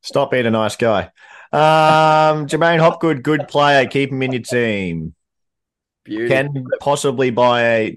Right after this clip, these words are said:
Speaker 1: him if you want to, but I think he's slightly too expensive.
Speaker 2: What about one Ryan Madison, Nicholas?
Speaker 1: Yeah, he's a bit more interesting now, I think, um, with Sean Lane out.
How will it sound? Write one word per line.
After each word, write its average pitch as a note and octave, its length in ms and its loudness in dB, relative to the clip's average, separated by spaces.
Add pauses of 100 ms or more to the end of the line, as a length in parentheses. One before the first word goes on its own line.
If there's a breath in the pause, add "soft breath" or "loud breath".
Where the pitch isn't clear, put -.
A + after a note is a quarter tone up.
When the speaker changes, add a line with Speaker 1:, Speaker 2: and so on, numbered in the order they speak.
Speaker 1:
him A#2+ 260 -2
if A2 120 -6
you A2+ 120 -2
want A2 180 -2
to, G#2 160 0
but G#2 140 0
I G2+ 80 -2
think G2+ 180 -6
he's G#2+ 140 -4
slightly G2+ 300 -2
too G2+ 120 -4
expensive. F2 680 -6 (880)
Speaker 2:
What C#3+ 120 -10
about D#3 280 -2
one D3+ 380 -4 (100)
Ryan C#3+ 280 -6
Madison, C#3+ 360 -10
Nicholas? B2+ 500 -14 (1200)
Speaker 1:
Yeah, C3 280 -2
he's C#3+ 140 0
a D3 40 -2
bit C#3+ 100 0
more G2 180 -2
interesting F#2 420 -8
now, G2 300 -4
I G2 60 -2
think, G#2+ 420 -10
um, E2 640 -6
with F2 140 -8
Sean G2 320 -8
Lane G2 380 -4
out. E2+ 520 -6